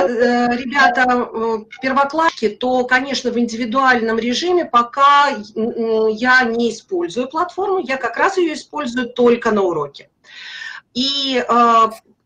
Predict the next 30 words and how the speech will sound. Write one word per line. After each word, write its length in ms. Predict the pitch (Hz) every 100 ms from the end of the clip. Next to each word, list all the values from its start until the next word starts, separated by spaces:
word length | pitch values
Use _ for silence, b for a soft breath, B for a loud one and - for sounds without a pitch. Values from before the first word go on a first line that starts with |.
| _ 240 _
при 120 | - 277
подготовке 680 | 302 233 302 294 220 -
к 100 | 214
уроке, 520 | 240 208 165 - 339 -
к 80 |
уроку 300 | 285 330 440 403
я 220 | 311 262
выбираю, 640 | 220 226 262 240 214 196
смотрю, 680 | - - 254 247 185 160 151
естественно, 460 | 185 214 226 185 180
определяюсь 540 | 175 170 185 170 160
с 120 | -
тематикой. 640 | - 262 370 415 247 202 B B B B B B -
И, 260 | 269 277
э, 380 | 269 226 233 233
я 160 | 233 277
говорила 560 | 285 285 302 302 220
о 40 | 226
том, 220 | 330 427
что 220 | - 240
задания 580 | 214 262 254 294 240 220
на 100 | 220
платформе 600 | 214 240 247 277 233 196
к 100 | -
каждому 420 | 240 233 240 226
уроку 340 | 247 370 - 214
даны, 580 | 233 240 269 339 330
э, 720 | 302 226 226 226 220 202 202
с 120 | 208 302
избытком. 640 | 240 311 254 - 127